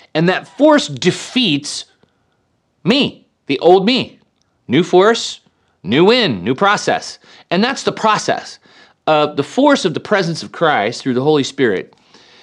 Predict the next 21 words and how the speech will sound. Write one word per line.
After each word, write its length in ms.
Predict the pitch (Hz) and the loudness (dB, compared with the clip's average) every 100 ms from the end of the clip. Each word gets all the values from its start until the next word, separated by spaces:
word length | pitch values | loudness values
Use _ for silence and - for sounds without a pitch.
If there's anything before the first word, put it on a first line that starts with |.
| _ _ | _ _
defeating 760 | - 160 254 226 170 143 135 135 _ | -6 -4 -2 0 0 -2 -6 -10 _
the 140 | 135 - | -4 2
old 320 | 156 156 135 | 4 4 2
you. 380 | 185 139 80 _ _ _ _ - | 0 0 -2 _ _ _ _ -8
Now 220 | 135 151 | -4 0
there's, 340 | 156 139 - - - | 0 0 -4 -16 -6
there's 200 | 127 - | -6 -4
displacement 840 | 147 - - 220 220 - 113 - _ _ _ _ _ _ - | -6 -8 -2 0 0 -2 -6 -6 _ _ _ _ _ _ -6
is 160 | 131 | -4
happening. 480 | 139 120 113 95 69 _ - | -2 -4 -4 -8 -10 _ 2
Old 640 | 127 139 147 160 175 196 190 - | 6 8 8 6 4 0 -6 -6
is 200 | 185 185 - | -4 -4 -4
out, 440 | 135 131 143 - | 0 0 -2 -6
new 480 | 120 120 117 117 123 | -4 -2 0 0 -2
is 160 | 123 127 | -4 -6
coming. 400 | - 190 113 - - _ _ _ | -4 -2 -4 -8 -20 _ _ _
I'm 420 | 123 127 127 131 120 | -2 0 0 -2 -4
decreasing, 800 | 135 - 156 156 180 196 208 - - - | -6 -2 -2 -2 0 -2 -2 -8 -20 -16
Jesus 600 | 98 131 127 113 104 - - _ _ _ _ - | -4 -2 0 0 0 -4 -20 _ _ _ _ 0
is 380 | 139 135 135 - | 2 2 -2 -6
increasing. 640 | 156 165 160 131 - 80 | -4 -4 -4 -4 -4 -10